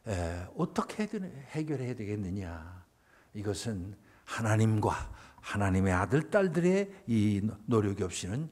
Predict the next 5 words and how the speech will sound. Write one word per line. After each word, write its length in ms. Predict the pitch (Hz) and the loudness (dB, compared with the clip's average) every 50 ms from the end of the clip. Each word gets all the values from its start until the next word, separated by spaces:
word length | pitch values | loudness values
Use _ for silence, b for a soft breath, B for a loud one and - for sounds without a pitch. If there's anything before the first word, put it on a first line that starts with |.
| - - - | -12 -16 -14
이것이 320 | 101 90 92 87 90 90 - | -12 -10 -10 -10 -10 -10 -8
되어질 320 | 95 98 95 87 92 92 | -6 -6 -6 -6 -6 -8
수가 340 | 87 - - - 101 95 101 | -8 -8 -8 -8 -8 -6 -6
없겠습니다. 920 | 104 98 90 - - 95 85 - - 107 98 98 95 95 90 87 87 - - - _ _ _ _ _ _ _ _ _ _ _ _ _ _ _ b b b b b b b _ _ _ _ _ _ _ _ _ _ _ _ _ _ _ _ _ _ _ _ _ _ _ _ _ _ _ _ _ _ _ _ _ _ _ _ _ _ _ _ _ _ _ _ _ _ _ _ _ _ _ _ _ _ _ _ _ _ _ _ B B B B B B B B B B B B B B B | -6 -8 -8 -6 -6 -4 -4 -4 -4 -4 -6 -6 -4 -4 -4 -6 -6 -10 -16 -20 _ _ _ _ _ _ _ _ _ _ _ _ _ _ _ b b b b b b b _ _ _ _ _ _ _ _ _ _ _ _ _ _ _ _ _ _ _ _ _ _ _ _ _ _ _ _ _ _ _ _ _ _ _ _ _ _ _ _ _ _ _ _ _ _ _ _ _ _ _ _ _ _ _ _ _ _ _ _ B B B B B B B B B B B B B B B
그러면은 760 | - 240 269 294 254 208 165 151 175 233 285 285 - - - | 4 8 8 10 10 10 10 10 8 6 6 2 -2 -10 -14